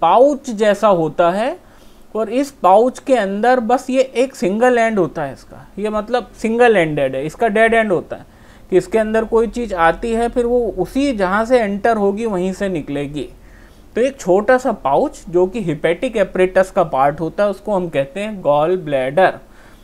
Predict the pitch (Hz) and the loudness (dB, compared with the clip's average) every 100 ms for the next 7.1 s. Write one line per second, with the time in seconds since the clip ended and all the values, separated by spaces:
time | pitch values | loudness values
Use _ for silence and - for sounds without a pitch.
0 | - - - 214 208 233 233 254 208 - | -20 -16 -4 0 4 4 4 -2 -4 0
1 | 240 208 190 185 196 196 - _ _ 180 | 2 4 4 4 2 -4 -8 _ _ 0
2 | 160 208 214 262 196 214 240 160 160 220 | 2 0 -6 -6 -2 -2 -2 2 4 4
3 | 226 156 160 208 208 175 170 156 - 165 | 2 0 2 -2 0 2 2 0 -2 -2
4 | 226 - 190 143 117 107 - - - - | -2 -4 -6 -6 -8 -16 -18 -20 -20 -20
5 | - - - - - - - - - - | -20 -20 -20 -20 -20 -20 -20 -20 -20 -8
6 | 151 175 220 226 233 214 214 208 214 214 | 2 6 6 6 2 2 -2 -4 -4 -4
7 | 214 | -6